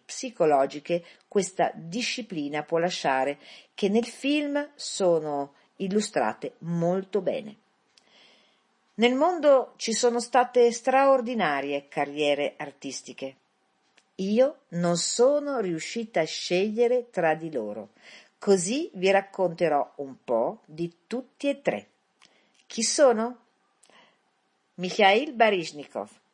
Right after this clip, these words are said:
Rudolf Nureyev e per finire il nostro Roberto Bolle. Mikhail Baryshnikov è nato a Riga. Non è solo un ballerino, ma è anche un coreografo e attore sovietico.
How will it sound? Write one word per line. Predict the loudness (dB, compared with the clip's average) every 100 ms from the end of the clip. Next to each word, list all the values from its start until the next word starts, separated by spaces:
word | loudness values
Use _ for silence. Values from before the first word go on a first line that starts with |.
| _ _
Rudolf | -6 0 0 2 0 0 _
Nureyev | -14 -6 0 2 4 2 2 -10 _ _ _
e | 0
per | 4 4
finire | 2 -6 -2 2 2 2
il | -2
nostro | 0 0 -2 -6 -8 -6
Roberto | -2 2 2 0 -4 -6
Bolle. | -4 -4 -2 -4 -10 -14 _ _ _ _ _ _ _ _ _ _ _ _ _ _ _ _ _ _ _ _ _
Mikhail | -4 4 4 4 2
Baryshnikov | 2 2 -4 -8 0 2 2 0
è | 0
nato | 0 2
a | 0
Riga. | 0 -4 -6 -6 _ _ _ _
Non | -2 2 4
è | 2
solo | 0 -2 -2
un | 0
ballerino, | 0 0 -4 -4 -2
ma | 0
è | 0
anche | 0 -2
un | -2 -2
coreografo | 0 2 4 4 2 -4 -10 -6
e | -4
attore | -4 -4 -4 -4
sovietico. | -8 -8 -8 -8 -14 -18